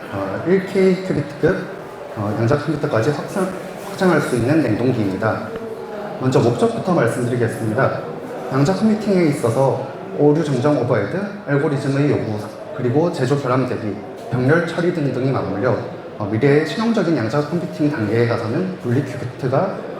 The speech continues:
어, 수백에서 수천 개 규모, 수천 개 규모로 확장되어야 합니다. 여기서 생기는 문제는 수백에서 수천 개의 큐비트를 구동하려면 기존 단일 희석 냉동기로는 냉각 파워가 부족하다는 점입니다.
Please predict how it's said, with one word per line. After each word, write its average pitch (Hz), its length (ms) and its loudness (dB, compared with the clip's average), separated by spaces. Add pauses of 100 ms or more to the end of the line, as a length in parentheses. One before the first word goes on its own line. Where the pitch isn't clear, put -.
어, 98 100 -4
수백에서 165 520 2
수천 - 280 -2
개 214 120 2
규모, 107 180 -2 (580)
수천 - 280 0
개 180 80 2
규모로 143 400 4
확장되어야 156 500 2
합니다. 98 320 -4 (580)
여기서 190 300 2
생기는 190 320 2
문제는 117 480 0
수백에서 180 680 0 (300)
수천 185 320 0
개의 190 280 4
큐비트를 175 380 2
구동하려면 110 760 2
기존 185 360 2
단일 127 300 0
희석 151 160 0
냉동기로는 120 960 0 (180)
냉각 123 300 2
파워가 170 500 2
부족하다는 123 600 -2
점입니다. 101 560 -2